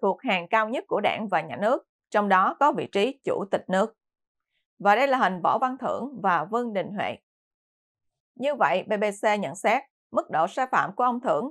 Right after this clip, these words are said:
nặng hơn so với phán đoán của các nhà quan sát, vì nhiều người từng cho rằng ông Thưởng bị mất chức do sai phạm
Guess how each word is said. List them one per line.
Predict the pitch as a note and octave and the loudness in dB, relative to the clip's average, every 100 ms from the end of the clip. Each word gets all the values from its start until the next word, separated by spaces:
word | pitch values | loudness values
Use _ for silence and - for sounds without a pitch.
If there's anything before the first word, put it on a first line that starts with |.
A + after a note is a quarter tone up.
| B3 | -4
nặng | F3+ E3+ | -4 -4
hơn | A#3+ G#3 G3 | 0 0 0
so | - | -4
với | G3+ G#3 C4 | 0 0 0
phán | G#3+ A3 E4 | -4 -6 0
đoán | G3 A#3 G4 | 0 0 -2
của | E3 | -6
các | F#3+ A#3+ | -4 -8
nhà | G3 | -8
quan | E3 F#3 | -6 -8
sát, | F#3+ G#3 A3 - _ _ _ | -4 -2 -2 -2 _ _ _
vì | F#3 A3 | -2 0
nhiều | G#3 | -2
người | G3 F#3+ F#3 | -4 -2 -2
từng | F#3+ F3+ | -4 -4
cho | F3+ C#4 | -2 0
rằng | A3+ E3+ - _ _ _ | 0 -2 -6 _ _ _
ông | C#4 C#4+ | 0 0
Thưởng | B3 D#3 C4 | -2 -2 -2
bị | G3 F3+ | -2 -2
mất | A3+ - - | -4 -6 -6
chức | F4 - _ | -6 -6 _
do | G#3 G#3 | -2 -2
sai | - B3 | -2 -2
phạm | - C#3+ | -2 -4